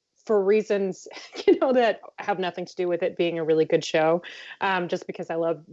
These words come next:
drag queens, and, um, two of my favorites from RuPaul's Drag Race show up here. Um, but I think that that one is really fun, really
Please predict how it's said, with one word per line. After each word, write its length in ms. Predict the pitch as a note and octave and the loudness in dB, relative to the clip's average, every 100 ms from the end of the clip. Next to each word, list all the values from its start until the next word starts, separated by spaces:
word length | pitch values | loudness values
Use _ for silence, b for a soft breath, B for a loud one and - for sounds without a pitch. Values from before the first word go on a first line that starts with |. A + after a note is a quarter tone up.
| F#3 | -4
drag 280 | G3 E3 E3 | 0 0 0
queens, 440 | F#3+ G3 A3 - | -2 -2 -2 0
and, 320 | F#3+ F3 E3+ - | 0 0 -2 -4
um, 440 | E3+ D3+ D3+ D#3 - | -4 -4 -8 -12 -4
two 380 | - A3 G#3+ G3+ | 2 6 8 6
of 120 | G3+ | 6
my 380 | F#3+ F3+ E3+ - | 0 2 0 0
favorites 380 | F#3 F3 G3 F#3+ | 0 2 0 -2
from 220 | F#3 F3+ | -6 -4
RuPaul's 220 | F3 F3 | -2 -2
Drag 220 | E3+ E3 | 0 -2
Race 220 | F#3 F#3+ - | 0 -2 2
show 160 | G3 | 4
up 160 | G3 G3 | 4 4
here. 260 | G#3+ G#3+ - B B B B | 2 2 -2 B B B B
Um, 400 | G3 F#3 F3 E3 - | -2 -2 -2 -6 -10
but 180 | E3+ A3 | -2 2
I 80 | A3 | 2
think 200 | B3 A#3 | 0 -2
that 140 | G#3 | -2
that 160 | F3+ F#3 | -2 -2
one 160 | G#3 | -4
is 200 | G#3 F3 | -4 -8
really 580 | F3 G3 G3 G3+ G3 F#3 - - | -2 2 4 4 2 -2 -6 -2
fun, 400 | F#3 F#3 F#3 F3 | 0 0 -2 2
really 580 | F3+ F#3 F#3 F3+ F3 | 4 6 6 6 2